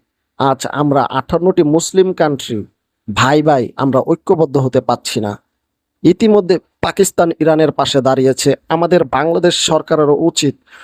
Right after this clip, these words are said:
ডক্টর মোহাম্মদ ইউনূসেরও উচিত যে ইরানের পাশে দাঁড়ানো এবং কি অন্য অন্য দেশগুলো দাঁড়ানো উচি-, উচিত। সবাই ইরানের পাশে দাঁড়িয়ে এই বিস্ফোরাকে মধ্যপ্রাচ্য থেকে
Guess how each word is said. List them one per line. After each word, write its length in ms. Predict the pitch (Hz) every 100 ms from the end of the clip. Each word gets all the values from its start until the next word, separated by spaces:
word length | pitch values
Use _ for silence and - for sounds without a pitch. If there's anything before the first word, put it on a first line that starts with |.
| - 123
ডক্টর 280 | 151 170
মোহাম্মদ 380 | 160 165 160 - -
ইউনূসেরও 440 | 165 185 190 185 175
উচিত 320 | 160 156 135
যে 320 | 123 135 131 - _ _ _ _ _ _ -
ইরানের 320 | 151 165 160
পাশে 320 | 135 131 - 127
দাঁড়ানো 460 | 127 120 127 120 - _ _ _
এবং 220 | 156 175 175
কি 120 | 143
অন্য 300 | 131 170 180
অন্য 220 | 175 170
দেশগুলো 560 | 147 147 139 160 160 170 _ _ _ -
দাঁড়ানো 360 | 123 139 143 131
উচি-, 280 | 135 - - -
উচিত। 320 | 170 139 110 _ _ _ _ _ -
সবাই 440 | - 143 165 170 127 _ _ _ -
ইরানের 340 | 151 165 160
পাশে 280 | 143 147 147
দাঁড়িয়ে 380 | 135 147 135 110 - _ -
এই 280 | 143 139 123 _ _ -
বিস্ফোরাকে 800 | 120 180 - - 175 160 - 98 - _ _ _ _ _ _ _ 135
মধ্যপ্রাচ্য 560 | 156 151 170 160 -
থেকে 480 | 156 - 139 107 -